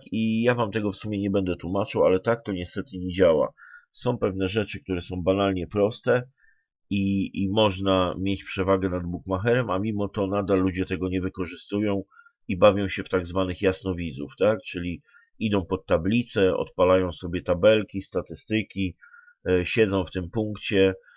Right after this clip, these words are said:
radzą się tam jakichś starszych panów i to mniej więcej działa na zasadzie, czy dzisiaj Liverpool ogra jakiś tam na przykład Wigan, no i pan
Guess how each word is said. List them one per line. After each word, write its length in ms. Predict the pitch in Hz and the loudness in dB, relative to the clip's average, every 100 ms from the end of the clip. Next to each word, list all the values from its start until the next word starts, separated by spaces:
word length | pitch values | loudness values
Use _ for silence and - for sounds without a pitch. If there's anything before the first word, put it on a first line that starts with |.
| _ _ _ 92 | _ _ _ 4
radzą 400 | 98 104 95 90 | 6 6 2 -2
się 180 | 101 | -6
tam 160 | 92 90 | -4 -4
jakichś 320 | 87 - 95 | -4 -8 -14
starszych 440 | - 92 82 92 - | 0 0 0 -8 0
panów 600 | 113 117 101 92 - - _ - _ _ - | 4 4 4 -2 -4 -18 _ -20 _ _ -6
i 120 | 123 | 0
to 140 | 110 | 0
mniej 200 | 98 98 | 0 -2
więcej 320 | 98 92 98 | -2 -4 -4
działa 260 | 85 95 95 | 0 2 2
na 140 | 90 | 0
zasadzie, 580 | 87 92 85 92 85 82 | -4 -8 -4 -2 -2 -6
czy 180 | 78 101 | -8 -6
dzisiaj 380 | 98 107 113 98 | -6 -4 -2 0
Liverpool 600 | 92 98 101 98 95 78 | 0 2 2 0 0 2
ogra 520 | 90 90 92 90 80 - _ _ _ _ _ | 2 2 2 2 0 -6 _ _ _ _ _
jakiś 440 | - 92 - 90 - | 2 2 2 -6 -4
tam 180 | 90 | -2
na 100 | 85 | -2
przykład 520 | 85 - - 90 87 82 | -4 -6 0 4 4 2
Wigan, 580 | 98 101 117 131 135 - _ _ _ - | -4 2 2 2 -4 -10 _ _ _ -6
no 180 | 98 | -2
i 140 | 110 101 | -2 -2
pan 340 | 101 95 92 | 0 0 -2